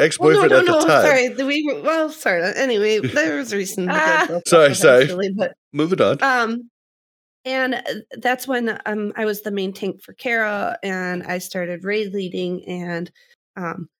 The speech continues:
Speaker 1: as it goes with small social guilds, eventually people wanna go up, and some people never wanna progress, and it was kind of funny. The same thing happened in t-, this T B C that happened in that T B C is that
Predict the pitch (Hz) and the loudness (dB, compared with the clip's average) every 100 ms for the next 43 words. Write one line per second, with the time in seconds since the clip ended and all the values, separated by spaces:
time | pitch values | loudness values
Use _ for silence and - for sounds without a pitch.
0 | _ _ _ - 196 190 175 - 202 190 | _ _ _ -6 -6 -4 -8 -4 -2 -2
1 | 214 208 202 202 180 180 - 190 196 190 | -6 -10 -10 -8 -8 -8 -6 -6 -6 -6
2 | 180 185 196 185 180 - 180 180 180 170 | -4 -4 -8 -10 -12 -12 -10 -10 -10 -18
3 | - 165 - 175 170 175 175 175 262 - | -16 -16 -12 -8 -6 -4 -2 0 0 -2
4 | 202 180 190 190 190 180 190 185 170 175 | -6 -6 -6 -6 -8 -12 -10 -8 -8 -10
5 | 170 170 160 180 185 196 190 - 170 175 | -10 -12 -14 -10 -8 -8 -12 -16 -14 -12
6 | 190 _ _ _ 190 185 _ - 185 - | -14 _ _ _ -18 -18 _ -20 -18 -18
7 | - 170 175 180 170 170 175 _ _ _ | -18 -18 -16 -12 -10 -10 -12 _ _ _
8 | _ _ _ _ 202 190 196 190 196 185 | _ _ _ _ -10 -4 -4 -4 -4 -6
9 | 185 175 180 175 165 190 180 180 _ - | -6 -6 -8 -10 -8 -8 -8 -10 _ -14
10 | 202 202 - 185 170 170 - 165 160 185 | -14 -12 -14 -10 -10 -10 -10 -8 -8 -8
11 | 180 180 175 175 175 170 _ 190 165 175 | -10 -8 -6 -4 -4 -6 _ -14 -12 -12
12 | - 165 160 170 - 180 | -10 -10 -10 -12 -14 -18